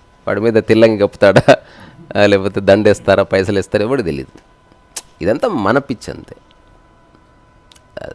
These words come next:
Just. So అది చూసినప్పుడు అనిపించింది, ఓహో స్లీప్‌లెస్ నైట్స్ ఎందుకంటే నిద్ర అంత అవసరం మరి, లేకపోతే అదెందుకు చెప్తున్నారు? కానీ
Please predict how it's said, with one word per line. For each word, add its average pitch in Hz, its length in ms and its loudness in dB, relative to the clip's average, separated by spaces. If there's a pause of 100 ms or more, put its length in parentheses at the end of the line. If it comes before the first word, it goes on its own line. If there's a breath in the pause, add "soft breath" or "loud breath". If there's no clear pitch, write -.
(880)
Just. - 220 -18 (840 soft breath)
So 117 80 2
అది 110 180 0
చూసినప్పుడు 151 300 2
అనిపించింది, 113 440 -4
ఓహో 104 480 -6 (760)
స్లీప్‌లెస్ 127 560 -4
నైట్స్ 117 260 -2
ఎందుకంటే 131 360 -4
నిద్ర 131 240 0
అంత 139 180 0
అవసరం 147 340 0
మరి, 85 200 -8 (220)
లేకపోతే 123 160 -2
అదెందుకు 151 340 0
చెప్తున్నారు? 151 460 -10 (2000)
కానీ 170 240 0